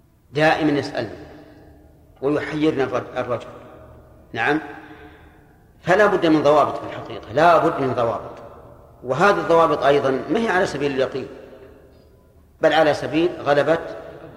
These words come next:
غلبة الظن، لأن النساء تضطرب عاداتهن بعض الأح-، بعض الأحيان، ولا سيما في وقتنا الأخير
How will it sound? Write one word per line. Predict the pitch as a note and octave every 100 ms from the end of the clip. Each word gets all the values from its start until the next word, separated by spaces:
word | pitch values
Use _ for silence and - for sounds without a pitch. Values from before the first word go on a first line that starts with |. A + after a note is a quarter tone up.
| - -
غلبة | C#3+ D3 C3+
الظن، | A#2+ G#2+ G#2+ G2 - - - - - - - - - _ - - - -
لأن | C3+ D#3 D3+
النساء | C#3 C3 D3+ D#3+ - -
تضطرب | C#3+ C3+ - D3 B2
عاداتهن | B2 B2 B2+ B2 C3+ C3 B2+
بعض | B2 A#2+
الأح-، | A2 A#2+ -
بعض | C3+ -
الأحيان، | B2 - C#3 F3+ - - - - - - -
ولا | B2+ F3 F#3
سيما | - F3 F3+ F3
في | D3+
وقتنا | D#3+ - D3
الأخير | A#2 C#3 C#3+ C#3 C#3